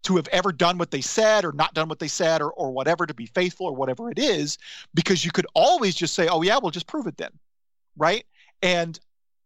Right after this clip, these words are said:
everything would just be, like, you would almost eliminate conversation,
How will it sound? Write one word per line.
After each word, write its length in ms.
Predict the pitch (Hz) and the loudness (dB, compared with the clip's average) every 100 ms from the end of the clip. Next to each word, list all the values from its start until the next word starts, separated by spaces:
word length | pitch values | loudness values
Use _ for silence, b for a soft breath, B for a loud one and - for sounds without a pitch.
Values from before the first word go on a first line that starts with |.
| _ - | _ -2
everything 800 | 214 294 277 277 269 190 175 175 - | 0 0 -2 -6 -4 -6 -6 -10 -8
would 240 | 160 139 | -6 -6
just 340 | - 196 - - | -2 -2 -2 -6
be, 280 | 208 190 208 | -8 -6 -2
like, 180 | 170 214 | -2 0
you 80 | |
would 80 | 190 | 0
almost 240 | 196 214 196 | 0 0 -2
eliminate 340 | 185 208 196 | -2 -2 -4
conversation, 840 | - 175 151 - - 247 330 - | 0 -2 -2 -6 -2 -2 -2 -6